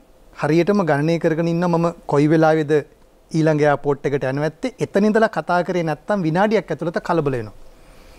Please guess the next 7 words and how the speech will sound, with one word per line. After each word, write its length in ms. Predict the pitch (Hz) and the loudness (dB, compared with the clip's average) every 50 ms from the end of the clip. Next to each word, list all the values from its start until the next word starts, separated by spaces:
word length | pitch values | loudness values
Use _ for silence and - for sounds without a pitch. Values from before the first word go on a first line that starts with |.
| - - - - | -20 -20 -20 -10
ඉතින් 140 | - - 180 | -4 0 0
මේ 100 | 190 180 | 0 0
තාක්ෂණයත් 680 | - - 127 131 156 175 - - 208 202 214 202 175 | 0 0 2 2 2 0 0 -2 -2 -2 -2 -4 -4
දන්නේ 220 | 180 185 185 185 185 185 | -4 -4 -2 -2 -4 -4
නැහැ 180 | 175 - 226 | -4 -4 -2
මිනිසාගේ 640 | 208 175 156 151 - - 165 165 160 170 175 165 156 - - - - - - - - | -2 -2 -2 -4 -2 -2 -2 0 0 0 0 -2 -2 -6 -16 -20 -20 -20 -20 -8 -2
ඉවසීමේ 680 | - 160 170 202 190 - - 202 202 202 202 202 202 196 | 0 4 4 4 2 2 0 2 4 4 4 4 4 2